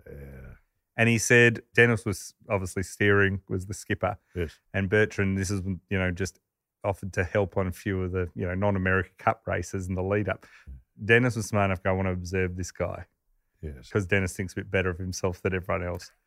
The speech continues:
Speaker 1: Hadn't really realised that John was observing
Speaker 2: Yeah,
Speaker 1: him.
Speaker 2: of course.
Speaker 1: And he noticed that at one point Connor did this really nifty move at the start line and just gave himself this very self-satisfactory smile.
Speaker 2: <laughs>
Speaker 1: And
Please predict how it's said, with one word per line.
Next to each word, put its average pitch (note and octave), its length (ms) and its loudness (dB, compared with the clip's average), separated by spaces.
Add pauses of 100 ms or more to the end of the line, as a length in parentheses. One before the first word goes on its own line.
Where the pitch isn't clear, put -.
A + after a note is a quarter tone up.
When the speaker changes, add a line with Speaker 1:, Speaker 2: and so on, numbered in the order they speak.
(280)
Speaker 1:
Hadn't B2+ 180 4
really A2+ 180 6
realised G#2 360 6
that G2 180 -4
John G2+ 260 2
was F#2 120 -2
observing F#2 540 -2
Speaker 2:
Yeah, F#2+ 400 6
Speaker 1:
him. F2 100 0
Speaker 2:
of E2+ 160 -6
course. D#2+ 360 -8 (420)
Speaker 1:
And A2 60 4
he A#2 60 6
noticed B2+ 360 4
that A#2 140 2
at - 20 -6
one A2+ 280 4
point G#2 320 -2
Connor F#2+ 580 0 (480)
did G#2+ 100 -4
this G2 160 -4
really G2 280 2
nifty F#2+ 320 -4
move F#2 340 -2
at F#2 100 -10
the F2+ 60 -16
start F#2 420 0
line F2+ 320 -8 (240)
and G2+ 160 0
just F#2 200 -4
gave F#2 160 0
himself F2+ 340 -6
this F2 120 -8
very F2+ 300 -2
self-satisfactory - 1400 -6
smile. E2+ 680 -4 (800)
Speaker 2:
<laughs> - 380 -12
Speaker 1:
And G2+ 380 2